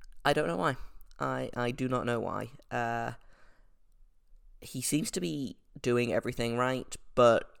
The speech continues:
I don't know, maybe 'cause he doesn't block enough shots, or he doesn't play good enough defense, maybe that's maybe that's, I don't know. For whatever reason, Torts has decided that, uh,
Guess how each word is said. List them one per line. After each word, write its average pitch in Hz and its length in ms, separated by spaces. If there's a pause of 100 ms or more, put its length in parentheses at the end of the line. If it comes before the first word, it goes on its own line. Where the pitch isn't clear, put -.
I 113 80
don't 110 120
know, 113 180
maybe 113 200
'cause - 180
he 127 60
doesn't 117 220
block 120 240
enough 120 180
shots, - 760
or 101 480
he 123 80
doesn't - 220
play 110 360
good 113 220
enough 110 200
defense, 127 880
maybe 110 380
that's - 680 (1800)
maybe 110 200
that's, - 720 (360)
I 117 140
don't - 200
know. - 180 (520)
For 151 120
whatever 135 340
reason, 113 400
Torts - 280
has 120 120
decided 127 680
that, - 360 (800)
uh, 107 520